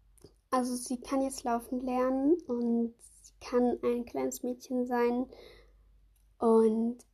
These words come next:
also ich bin total froh, dass es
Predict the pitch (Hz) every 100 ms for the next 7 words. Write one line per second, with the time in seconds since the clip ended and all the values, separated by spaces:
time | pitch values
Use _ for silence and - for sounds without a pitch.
0 | _ _ 233 240 247 254 - - 254 247
1 | 262 - 247 240 240 - _ 247 247 247
2 | 247 233 - - 240 226 226 - - -